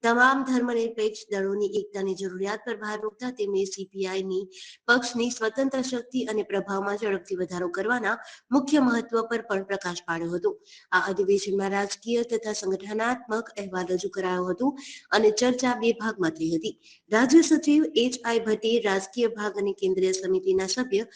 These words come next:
અરુણ મહેતાએ સંગઠનાત્મક ભાગ રજૂ કર્યો હતો. પ્રથમ ભાગ પર ચોવીસ પ્રતિનિધિઓએ ભાષણ આપ્યું હતું. બીજા ભાગ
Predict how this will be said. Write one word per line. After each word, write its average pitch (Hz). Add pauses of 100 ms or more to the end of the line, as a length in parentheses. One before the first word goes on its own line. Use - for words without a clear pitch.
(240)
અરુણ 277
મહેતાએ 262
સંગઠનાત્મક 220
ભાગ 175
રજૂ 170
કર્યો 165
હતો. 175 (420)
પ્રથમ 247
ભાગ 233 (100)
પર 233
ચોવીસ 202
પ્રતિનિધિઓએ 196
ભાષણ 180
આપ્યું 180
હતું. 247
બીજા 180
ભાગ 180